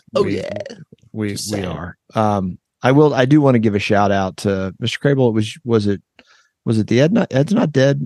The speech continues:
Speaker 2: email that, um, our friend, loyal listener Luba, um, emailed you on about
Speaker 1: Yeah.
Speaker 2: talking about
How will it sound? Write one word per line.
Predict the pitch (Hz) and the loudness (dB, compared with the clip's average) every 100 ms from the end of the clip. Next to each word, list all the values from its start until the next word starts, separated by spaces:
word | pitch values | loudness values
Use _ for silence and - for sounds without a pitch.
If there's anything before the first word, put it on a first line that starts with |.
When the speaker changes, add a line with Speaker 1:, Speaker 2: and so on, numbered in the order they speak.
| - - | -8 -2
Speaker 2:
email | 120 113 127 131 135 135 - | -2 0 0 0 0 -4 -6
that, | 120 113 110 - - _ _ _ _ _ | -2 0 -2 -6 -14 _ _ _ _ _
um, | 120 104 104 98 95 120 _ _ - | -4 0 0 -2 -4 -10 _ _ -4
our | 110 107 | -2 -2
friend, | - 117 110 107 104 101 - | -2 0 2 2 0 -6 -4
loyal | 113 107 107 | 0 2 2
listener | 107 110 113 104 95 | -2 -2 -2 -2 0
Luba, | 113 113 127 143 - _ _ _ _ | 0 2 2 0 -4 _ _ _ _
um, | - 107 104 98 104 - - | -6 -2 -2 -2 -6 -12 -6
emailed | 120 117 123 127 | -2 0 0 2
you | 131 135 135 139 | 2 2 -2 -2
on | 123 127 131 | 0 0 0
about | 120 120 120 113 - | 2 4 2 0 -2
Speaker 1:
Yeah. | 135 165 | 0 2
Speaker 2:
talking | 117 120 131 | 0 -2 0
about | 123 120 120 117 | 2 4 4 2